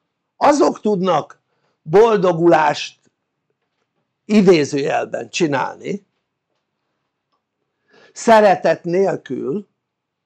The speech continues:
akiket úgy hívnak, hogy pszichopaták, szociopaták,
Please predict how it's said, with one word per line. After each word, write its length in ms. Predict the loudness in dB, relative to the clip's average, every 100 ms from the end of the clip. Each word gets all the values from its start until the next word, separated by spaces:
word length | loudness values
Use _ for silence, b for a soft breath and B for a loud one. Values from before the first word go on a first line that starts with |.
| _ _ _ _ _ _ _ _ _ -16
akiket 600 | -16 -12 -8 -4 -4 -4
úgy 300 | 0 0 0
hívnak, 440 | -2 -2 -4 -6
hogy 140 | -10 -12 _
pszichopaták, 1160 | -8 -2 -2 -2 -4 -4 -2 -2 -2 -6 _ _ _ _ _ _ _ b b b -10
szociopaták, 1500 | 0 2 2 2 2 2 2 0 0 -2 -2 -6 _ _